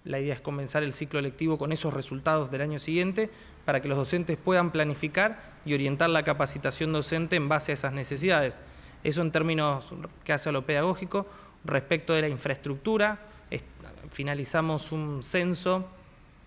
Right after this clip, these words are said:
sobre el estado de situación de cada uno de los edificios escolares de la provincia. Eh, aunque les parezca mentira, cuando asumimos no sabíamos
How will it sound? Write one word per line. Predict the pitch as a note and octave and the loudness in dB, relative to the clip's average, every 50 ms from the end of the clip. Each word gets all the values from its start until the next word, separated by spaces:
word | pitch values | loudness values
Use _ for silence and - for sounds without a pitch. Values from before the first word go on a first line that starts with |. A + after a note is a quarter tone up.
| - - - - - - | -20 -20 -20 -20 -20 -14
sobre | - - - D#3 C#3+ D3 D3+ D3+ D3 C#3 C3+ C3+ C3 C3+ C3+ | -10 -2 2 2 2 4 2 2 2 0 0 0 -2 -2 -2
el | C3+ | -2
estado | B2+ - - - E3+ E3 D#3+ | -4 -2 0 2 2 4 2
de | C#3 | 0
situación | - D3 C3+ C#3+ B2+ - E3+ E3 D#3 | -2 -4 -6 -6 -4 -2 -2 -2 -2
de | D3 C3+ | -2 0
cada | - E3+ E3+ E3+ | 2 2 4 4
uno | E3+ E3+ E3+ | 4 2 0
de | D#3+ | 0
los | D3+ C3+ - | -2 -2 -2
edificios | C#3+ B2+ - - D#3 C#3 - D3+ C3 | -6 -6 -6 -8 -8 -8 -8 -6 -8
escolares | C#3 B2+ - D3 C#3+ D3+ D#3 D#3+ D#3 D#3+ - - - - - - - - - - | -8 -6 -4 0 0 2 2 2 0 -4 -8 -16 -20 -20 -20 -20 -20 -20 -12 -8
de | C#3+ C3+ | -4 -2
la | C3+ C3+ | -2 -2
provincia. | - C#3 D3 D#3+ F3+ G3 F#3+ F3+ - G3+ G3+ G3+ G3+ - - - - - - - - - | 0 0 2 4 4 2 2 2 2 2 2 0 -2 -8 -16 -20 -20 -20 -20 -20 -20 -10
Eh, | - F#3+ D#3 D3+ D3 | -4 -2 -2 0 0
aunque | C#3+ C#3 C#3 C3+ D3 | 0 0 0 -2 -2
les | D3 C#3+ - | -2 0 0
parezca | - D3+ D3+ D3 - D3+ | 0 0 0 0 -2 -2
mentira, | D3 C#3 C3 D3+ E3 D#3+ | -2 -2 0 0 0 2
cuando | D3+ D#3 D3 C#3+ | 2 0 -2 -2
asumimos | B2+ - - D3+ D3 D#3+ E3+ D#3+ C#3 | -4 -4 -6 -4 -2 -2 -2 -2 -2
no | D3+ E3 E3+ | 0 0 0
sabíamos | - - E3+ D#3 D#3+ D#3+ D#3+ D#3 C#3+ | 0 2 2 2 4 2 2 0 -2